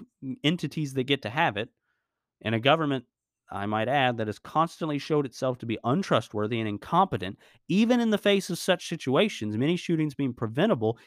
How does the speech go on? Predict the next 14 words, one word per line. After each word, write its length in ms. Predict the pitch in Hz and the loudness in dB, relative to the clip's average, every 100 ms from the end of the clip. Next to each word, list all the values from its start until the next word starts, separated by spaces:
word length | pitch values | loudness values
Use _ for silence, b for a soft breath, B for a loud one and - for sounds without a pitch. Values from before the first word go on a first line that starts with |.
| b | b
if 120 | 120 | -2
the 100 | 120 | 2
government 360 | 135 170 170 143 | 4 4 2 -2
had 100 | 107 | -2
worked 380 | 104 156 233 - | 4 6 6 2
correctly, 580 | 107 82 - 78 117 - _ _ _ _ _ - | -4 -4 -6 -10 -10 -10 _ _ _ _ _ 2
and 120 | 135 | 6
also 480 | 147 285 269 190 151 | 8 8 6 0 0
considering 680 | 139 127 - 107 101 110 143 b b | -2 -2 0 0 0 -2 -6 b b
that 160 | 135 139 | -2 0
the 80 | 131 | 2
government 500 | 139 170 165 147 127 | 2 2 2 -2 -4
can, 420 | 147 123 117 113 | -4 -2 -2 0
uh, 200 | 107 | -2